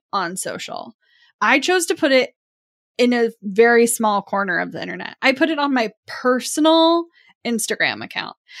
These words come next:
So it's not even on my business Instagram account, which has, like, forty-five, forty-six thousand people following it. It's on my personal Instagram account, which has a little over four thousand. And has not been business oriented for years,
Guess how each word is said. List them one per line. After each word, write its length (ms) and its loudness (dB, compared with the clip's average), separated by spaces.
So 140 -10
it's 120 -4
not 140 4
even 240 0
on 460 -2
my 140 -6
business 420 -6
Instagram 440 -10
account, 280 -10
which 140 -12
has, 180 -8
like, 160 -10
forty-five, 640 -4
forty-six 440 -12
thousand 340 -8
people 360 -14
following 380 -12
it. 120 -16
It's 140 -4
on 100 -2
my 120 -4
personal 480 -2
Instagram 440 -10
account, 320 -12
which 140 -12
has 220 -6
a 40 -6
little 300 -4
over 240 -8
four 220 -8
thousand. 520 -8
And 380 -2
has 420 -2
not 340 0
been 200 0
business 360 -2
oriented 600 -6
for 180 0
years, 840 -4